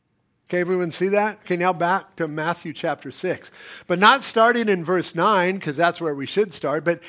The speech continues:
backing up a couple verses to verse seven to really add some context to the words of Jesus here. As he, as he writes to his, or as he speaks to his disciples, as we hear his heart.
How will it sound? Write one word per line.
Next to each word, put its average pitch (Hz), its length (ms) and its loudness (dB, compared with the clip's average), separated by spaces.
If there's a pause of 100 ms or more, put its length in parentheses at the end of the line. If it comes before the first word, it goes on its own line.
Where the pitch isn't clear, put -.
(180)
backing 226 380 4
up 240 200 4
a 202 80 0
couple 175 280 0
verses 165 500 -4
to 156 100 -10
verse 143 240 -6
seven 180 460 -2
to 156 100 -8
really 233 260 -2
add 214 180 2
some 143 220 -10
context 170 680 -4
to 160 80 -12
the 135 120 -10
words 147 600 -6 (640)
of 139 180 -10
Jesus 165 480 -4
here. 139 240 -8
As 175 240 2
he, 170 400 -8
as 175 240 2
he 185 120 -6
writes 175 440 0
to 220 160 -2
his, 185 380 -2 (600)
or 156 120 -4
as 160 120 -6
he 165 100 -8
speaks 202 440 -2
to 185 100 0
his 175 160 0
disciples, 147 840 -4 (180)
as 139 200 -10
we 147 200 -4
hear 139 540 -4
his 135 320 -10
heart. 139 340 -8